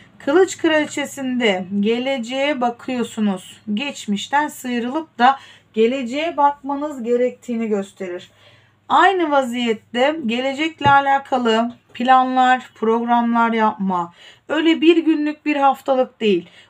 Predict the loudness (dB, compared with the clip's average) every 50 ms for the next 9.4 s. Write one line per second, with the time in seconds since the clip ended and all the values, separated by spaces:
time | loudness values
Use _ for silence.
0 | _ _ -4 -4 -4 -2 -2 -2 0 0 0 -2 0 2 2 2 4 4 2 2
1 | 0 -4 -4 -4 -4 -4 -4 -2 -2 0 0 0 -2 -2 -6 _ -10 0 2 2
2 | 2 2 0 -2 -4 -2 -2 -2 -2 -2 0 2 2 2 2 0 -2 -2 -2 -2
3 | -2 -2 -2 -2 -2 -4 -4 -2 0 0 0 0 -2 -4 _ -2 0 2 2 2
4 | 2 0 -2 -6 -6 -6 -6 -6 -10 -14 -20 -20 -20 -20 -20 -20 _ _ _ 0
5 | 0 2 4 4 2 4 6 4 4 4 4 0 -2 -2 -4 -4 -4 0 0 0
6 | 0 0 0 -2 -2 -2 -2 -2 0 0 0 -4 -6 -10 -10 -8 -8 -8 -4 -2
7 | -2 -2 -2 -2 -4 -6 -6 -6 -6 -4 -4 -2 -2 -2 -2 -4 -6 -4 -2 -2
8 | -2 -2 -2 0 0 0 0 0 0 -2 -2 -2 -4 -6 -6 -4 -2 0 0 0
9 | 0 0 -2 -2 -4 -4 -4 -6